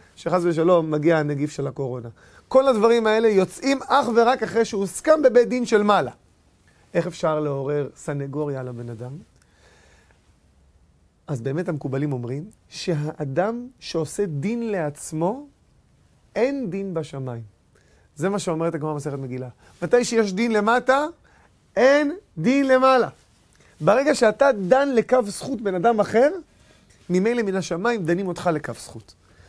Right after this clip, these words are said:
ככל שאתה תראה את הטוב יותר אצל האחרים, ככה אתה, ככה מלמעלה יסתכלו עליך רק על הדברים הטובים, וממילא לעולם לא ייגזר עליך דברים לא טובים. כמה שאתה דן לה-, את האחרים לכף זכות. הפעולה הטבעית שבן אדם בדרך כלל עושה, זה קודם כל דן לכף חובה.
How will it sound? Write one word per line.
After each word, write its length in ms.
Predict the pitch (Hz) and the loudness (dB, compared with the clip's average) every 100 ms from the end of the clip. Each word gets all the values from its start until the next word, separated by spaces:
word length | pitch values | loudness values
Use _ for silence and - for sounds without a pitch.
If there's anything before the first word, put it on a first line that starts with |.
| _ _ | _ _
ככל 280 | 190 214 285 | 2 4 2
שאתה 220 | 277 247 | 2 0
תראה 200 | 226 247 | 4 4
את 120 | 247 | 4
הטוב 400 | 190 175 262 285 | 2 2 2 2
יותר 260 | 262 247 247 | 0 0 0
אצל 200 | 247 247 | 4 4
האחרים, 480 | 233 240 262 320 320 _ - - | 4 4 4 0 -4 _ -20 -2
ככה 200 | 202 214 | 0 0
אתה, 140 | 208 180 - | -2 -4 -4
ככה 220 | 226 220 233 | -2 -2 -4
מלמעלה 440 | 175 196 202 254 247 | -2 0 2 2 2
יסתכלו 360 | 208 196 214 | 0 -4 -2
עליך 200 | 208 208 185 | 0 0 0
רק 180 | 202 233 | 2 0
על 60 | 220 | 0
הדברים 300 | 180 202 202 | -2 -2 -2
הטובים, 340 | 190 185 254 - - 202 | -4 -4 -8 -12 -10 -4
וממילא 240 | 247 277 | 2 4
לעולם 320 | 254 240 285 | 6 6 6
לא 80 | 294 | 4
ייגזר 260 | 285 240 285 | 4 4 6
עליך 180 | 262 | 4
דברים 240 | 208 214 247 | 4 4 4
לא 80 | 254 | 4
טובים. 280 | 269 294 139 _ _ _ _ _ _ | 4 2 -2 _ _ _ _ _ _
כמה 260 | 285 311 302 | 0 4 2
שאתה 180 | - 240 | 4 4
דן 280 | 196 311 277 | 4 2 2
לה-, 340 | 185 208 220 226 | 0 2 4 4
את 100 | 226 | 4
האחרים 300 | 220 277 285 | 4 4 4
לכף 220 | 226 226 | 2 2
זכות. 360 | 175 - 147 _ _ _ _ _ _ _ _ - | 0 -10 -18 _ _ _ _ _ _ _ _ -6
הפעולה 420 | 139 - 190 277 | -4 0 2 2
הטבעית 380 | 277 233 269 247 | 0 0 0 2
שבן 160 | 226 | 4
אדם 160 | 240 254 | 4 4
בדרך 180 | 254 254 | 4 4
כלל 100 | 294 | 2
עושה, 200 | 269 285 | 2 -2
זה 80 | |
קודם 180 | 262 262 | 0 0
כל 120 | 240 | 2
דן 140 | 190 175 | 2 2
לכף 320 | 151 143 147 | 0 -4 -4
חובה. 220 | 135 120 | -6 -10